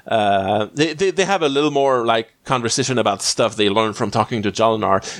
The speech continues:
and Daniel says it right there that apparently the Tok'ra enter, like, consensual host relationships with their hosts and <coughs> take people who are, <clears throat> like, have,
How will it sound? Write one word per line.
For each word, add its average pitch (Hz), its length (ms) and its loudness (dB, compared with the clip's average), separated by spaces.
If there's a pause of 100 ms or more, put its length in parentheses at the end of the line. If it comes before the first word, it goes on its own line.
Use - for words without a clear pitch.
and 113 140 0
Daniel 147 320 2
says 139 360 0
it 127 160 0
right 117 220 0
there 117 280 2
that 113 280 0
apparently 123 400 0
the 117 160 0
Tok'ra 120 520 0 (340)
enter, 135 440 0
like, 113 320 -2
consensual 117 1000 0
host - 600 -4
relationships 117 880 0
with 113 140 -2
their 104 140 2
hosts - 580 -4 (260)
and 113 220 2
<coughs> - 0 -
take 117 240 0
people 113 380 0
who 113 380 -10
are, 101 460 0 (400)
<clears throat> 143 400 0
like, 104 260 0 (120)
have, 107 560 0